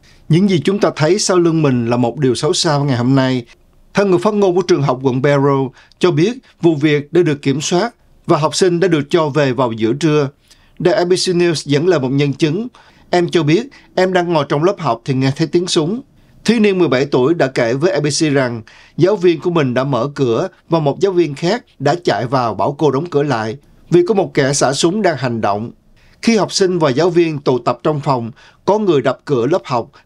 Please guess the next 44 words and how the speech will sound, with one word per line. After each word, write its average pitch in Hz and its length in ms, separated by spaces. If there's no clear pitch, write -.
và 147 140
hét 160 240
lên 160 180
nhiều 135 140
lần 120 300
để 113 100
mở 139 180
cửa. 123 400
Khi 208 160
tiếng 240 240
gõ 175 160
cửa 143 140
dừng 151 260
lại, 110 340
họ 143 260
nghe 160 240
thấy 175 200
nhiều 180 220
tiếng 170 220
súng 190 300
và 151 120
tiếng - 260
la 170 140
hét 160 240
hơn. 135 300
Người 170 120
thiếu 214 140
niên 202 180
cho 180 100
biết 196 260
lớp 214 160
học 156 180
của 170 80
mình 160 220
sau 147 180
đó 143 180
đã 180 120
được 127 220
di 139 160
tản 135 340
đến 143 120
sân 143 280
bóng 147 160
đá 123 260